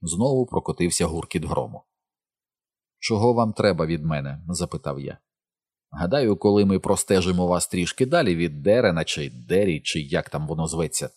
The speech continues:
там ми знайдемо порожнечу. Так, ніби ви з'явилися ні звідкіля".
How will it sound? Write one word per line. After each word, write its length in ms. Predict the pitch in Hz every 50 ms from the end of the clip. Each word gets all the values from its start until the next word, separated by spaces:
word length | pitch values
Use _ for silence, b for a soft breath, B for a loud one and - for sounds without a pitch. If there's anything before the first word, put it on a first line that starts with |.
| -
там 200 | 135 131 156 160
ми 120 | 156 156 139
знайдемо 600 | 135 139 147 143 135 127 131 131 131 120 - _ _ _ -
порожнечу. 720 | 143 143 139 131 123 131 127 87 76 - - - 60 57 - _ _ _ _ _ -
Так, 380 | 143 156 156 - - - _ -
ніби 320 | 104 107 107 95 104 101
ви 200 | 95 95 101 101
з'явилися 760 | 92 82 98 110 104 101 104 92 92 87 - - 98 92 90
ні 320 | 90 92 95 98 104 104 92
звідкіля". 560 | 87 95 95 - - - 95 82 69 -